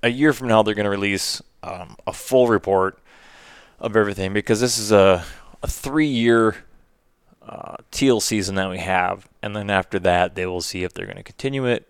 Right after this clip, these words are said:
or cancel it. So, depending on the data they find, um, within those three years. But it seems like it was a pretty successful teal season, mixed bag. Some people had really good success, some people didn't,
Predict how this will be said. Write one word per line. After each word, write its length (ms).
or 380
cancel 440
it. 180
So, 340
depending 340
on 80
the 80
data 340
they 160
find, 500
um, 340
within 300
those 200
three 180
years. 280
But 280
it 180
seems 520
like 560
it 120
was 220
a 60
pretty 260
successful 640
teal 260
season, 640
mixed 300
bag. 300
Some 140
people 220
had 200
really 180
good 240
success, 520
some 140
people 400
didn't, 500